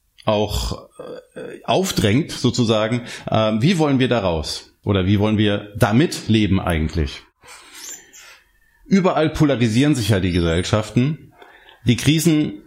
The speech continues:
holen ja manchmal, holen Krisen das Beste aus den Leuten raus.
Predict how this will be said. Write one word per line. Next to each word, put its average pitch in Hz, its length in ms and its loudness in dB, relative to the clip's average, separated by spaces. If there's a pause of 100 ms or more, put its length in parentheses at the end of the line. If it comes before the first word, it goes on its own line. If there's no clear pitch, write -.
(800)
holen 170 240 4
ja 156 80 2
manchmal, 131 680 2
holen 139 260 2
Krisen 160 520 2
das 143 220 0
Beste 127 540 0
aus - 360 -2
den 107 140 4
Leuten 104 320 2
raus. 82 640 -4